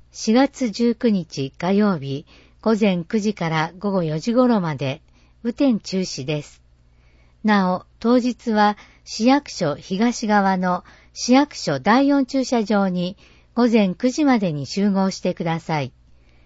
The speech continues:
その後、新城市角谷、あざ、鳳来寺七の六十、愛知県民の森、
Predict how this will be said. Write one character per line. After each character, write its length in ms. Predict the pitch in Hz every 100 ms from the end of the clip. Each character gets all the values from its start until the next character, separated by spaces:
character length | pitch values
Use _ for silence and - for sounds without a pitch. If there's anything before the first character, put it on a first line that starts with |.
| _ _ _
そ 180 | -
の 160 | 226 247
後、 300 | 220 220 214 - - _
新 320 | - 240 277
城 360 | 285 - 233 233
市 380 | - 170 135 - _
角 260 | - 170 208
谷、 160 | 202
あ 180 | 185 175 _ - 208
ざ、 320 | 196 151 135 _
鳳 360 | - - 269
来 280 | 269 254 240
寺 280 | - 220 220 _
七 280 | 226 269 262
の 160 | 180 139
六 260 | 135 -
十、 360 | 160 165 143 127 _ _ _ _ _ -
愛 220 | 254 269
知 180 | - -
県 300 | 247 269 277
民 200 | 277 254
の 120 | 247
森、 400 | 214 208 196 185